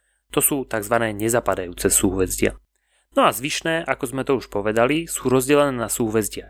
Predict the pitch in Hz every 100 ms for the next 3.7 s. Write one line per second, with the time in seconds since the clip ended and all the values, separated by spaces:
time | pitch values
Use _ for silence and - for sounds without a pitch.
0 | 107 143 170 165 151 147 _ - 113 113
1 | - 113 110 - _ 95 - 110 107 104
2 | 101 - - 101 90 95 113 160 - _
3 | _ _ 254 214 - 95 110